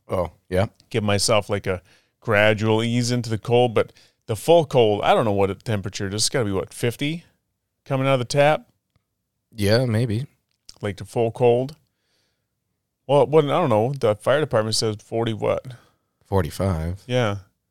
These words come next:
Speaker 2: Wouldn't that be the same water?
Speaker 1: Hypothetically, yeah.
Speaker 2: Yeah,
Speaker 1: Well,
Speaker 2: so
Speaker 1: I don't know. Is a fire hydrant hooked up to
Speaker 2: That's the city water.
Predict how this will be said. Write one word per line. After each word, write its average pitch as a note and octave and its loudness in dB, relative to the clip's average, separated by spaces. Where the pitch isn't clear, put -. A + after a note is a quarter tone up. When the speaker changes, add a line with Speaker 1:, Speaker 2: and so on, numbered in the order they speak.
Speaker 2:
Wouldn't A#2 -2
that A#2+ 2
be A#2+ 0
the G#2+ -2
same G#2 -2
water? A#2 -2
Speaker 1:
Hypothetically, E2+ -2
yeah. E2+ -4
Speaker 2:
Yeah, G#2+ 0
Speaker 1:
Well, A#2+ 8
Speaker 2:
so G2+ -8
Speaker 1:
I D3 -10
don't G#3 0
know. A2 0
Is G2+ -2
a F#2+ 0
fire B2+ 2
hydrant C3 0
hooked A2 -4
up G2 -2
to F#2 -2
Speaker 2:
That's B2+ -4
the C3+ -2
city C3+ 0
water. A2 -2